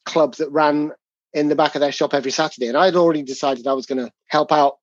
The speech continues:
in the shop on Saturdays, whether they paid me or not, cause I, I wanted to be around gaming.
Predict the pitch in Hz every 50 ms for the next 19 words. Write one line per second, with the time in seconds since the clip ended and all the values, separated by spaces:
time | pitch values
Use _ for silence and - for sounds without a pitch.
0 | _ - 147 139 143 135 - 156 139 - 135 127 - - 131 - - 131 127 120
1 | 123 131 117 123 123 - 135 131 127 117 127 123 123 131 139 131 - - - 113
2 | 123 123 127 117 - _ _ - 127 123 120 131 120 107 101 110 131 127 123 123
3 | 123 120 117 117 120 104 123 123 127 123 107 95 95 104